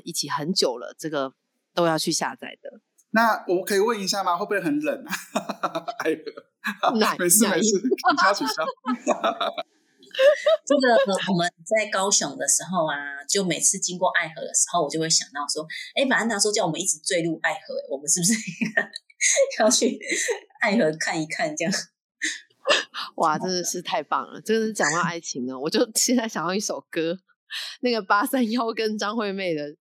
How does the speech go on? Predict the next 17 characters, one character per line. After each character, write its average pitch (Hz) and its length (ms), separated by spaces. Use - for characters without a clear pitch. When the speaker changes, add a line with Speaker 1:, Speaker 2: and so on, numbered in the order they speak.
Speaker 1:
歌 165 200
哈， 165 200
呃， 147 160
可 151 360
乐。 156 260
哪 180 140
位 277 120
小 233 160
老 214 40
师 214 80
可 240 100
以 208 80
唱， 202 320
唱 185 260
一 175 60
段？ 170 280
Speaker 2:
啊， 269 120